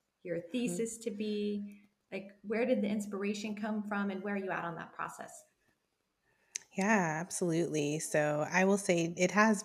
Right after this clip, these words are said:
Speaker 2: it is a challenge I'm in the process of narrowing down. I have so many ideas, and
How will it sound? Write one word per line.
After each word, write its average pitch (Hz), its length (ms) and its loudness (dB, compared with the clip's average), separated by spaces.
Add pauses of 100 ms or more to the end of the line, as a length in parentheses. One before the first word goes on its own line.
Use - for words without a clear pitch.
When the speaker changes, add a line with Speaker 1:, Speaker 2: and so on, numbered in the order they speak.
Speaker 2:
it 185 140 6
is 247 160 12
a 254 60 8
challenge 247 440 12
I'm 214 140 12
in 214 60 10
the 214 80 8
process 202 420 8
of 185 80 10
narrowing 165 480 6
down. 160 320 6
I 175 40 6
have 165 260 6
so 208 160 8
many 214 220 10
ideas, 190 760 8
and 175 420 6